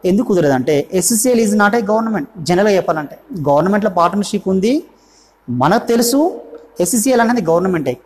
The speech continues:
కానీ, to be frank చెప్పాలంటే, ఎస్సీసీఎల్ అనేది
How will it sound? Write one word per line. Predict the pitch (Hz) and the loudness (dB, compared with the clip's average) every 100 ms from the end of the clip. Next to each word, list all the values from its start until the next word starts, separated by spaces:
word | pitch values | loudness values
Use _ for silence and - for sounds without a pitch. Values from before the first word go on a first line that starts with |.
| - | -8
కానీ, | - 202 262 254 285 - - 196 | 0 2 4 2 0 -6 -6 -2
to | 208 | 0
be | |
frank | 269 254 220 | 2 0 0
చెప్పాలంటే, | 208 196 190 185 196 196 262 - - - - - | -2 -2 0 0 0 -2 -2 -12 -20 -20 -20 -4
ఎస్సీసీఎల్ | 202 208 285 311 277 | -2 0 0 2 2
అనేది | 240 202 220 202 | 4 4 2 0